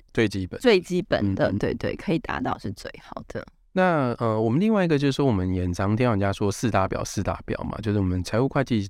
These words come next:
Speaker 1: 财-，今天财务报表里面其实有分四大表跟财务报表的附注。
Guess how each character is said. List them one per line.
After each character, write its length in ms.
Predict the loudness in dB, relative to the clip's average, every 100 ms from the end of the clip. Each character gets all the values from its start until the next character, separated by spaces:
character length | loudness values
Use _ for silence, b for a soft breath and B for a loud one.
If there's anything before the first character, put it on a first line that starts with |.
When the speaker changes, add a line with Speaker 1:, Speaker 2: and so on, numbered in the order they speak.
| -4
Speaker 1:
财-， 180 | 0 0
今 120 | 2 0
天 60 |
财 160 | 4 2
务 80 | 4
报 200 | 4 4
表 120 | 2
里 60 |
面 160 | 0 0
其 140 | 0
实 60 | 0
有 140 | 0
分 200 | 0 -2
四 160 | -2 0
大 120 | 0
表 140 | 2 0
跟 160 | -2
财 140 | -2 -4
务 260 | -6 -6 -4
报 100 | -2
表 100 | -2 -4
的 80 | -6
附 260 | -2 -2 0
注。 240 | 0 -2